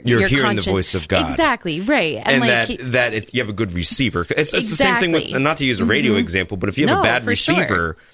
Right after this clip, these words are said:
Speaker 1: you're not gonna get a clear signal. It's gonna
Speaker 2: Right.
Speaker 1: be, you're gonna not hear the things correctly. And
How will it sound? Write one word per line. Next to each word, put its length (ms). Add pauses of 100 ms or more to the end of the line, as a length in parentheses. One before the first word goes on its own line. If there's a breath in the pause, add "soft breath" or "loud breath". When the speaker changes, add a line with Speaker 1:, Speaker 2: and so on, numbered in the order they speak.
(140)
Speaker 1:
you're 180
not 320
gonna 160
get 140
a 40
clear 300
signal. 460
It's 100
gonna 220
Speaker 2:
Right. 80
Speaker 1:
be, 320
you're 140
gonna 140
not 300
hear 540
the 80
things 260
correctly. 460
And 240